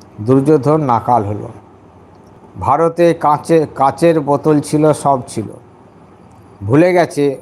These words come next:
ভুলে গেছো? এখন আমেরিকা যাচ্ছ শিখতে। একটি ছোকরা শিখে এসেছে, তোমরা তাকে সাহায্য করো।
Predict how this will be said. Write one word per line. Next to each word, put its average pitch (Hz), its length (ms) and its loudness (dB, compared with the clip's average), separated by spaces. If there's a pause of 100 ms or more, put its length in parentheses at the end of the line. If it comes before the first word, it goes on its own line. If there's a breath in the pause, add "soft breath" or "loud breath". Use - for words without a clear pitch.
(100)
ভুলে 147 240 2
গেছো? 165 360 0
এখন 127 320 -2
আমেরিকা 143 460 0
যাচ্ছ 143 300 0
শিখতে। 143 480 -6 (1300)
একটি - 340 0
ছোকরা 165 420 0
শিখে 160 320 -4
এসেছে, 165 460 0 (720)
তোমরা 156 320 0
তাকে 151 520 0 (1600)
সাহায্য 165 520 0
করো। 123 340 -4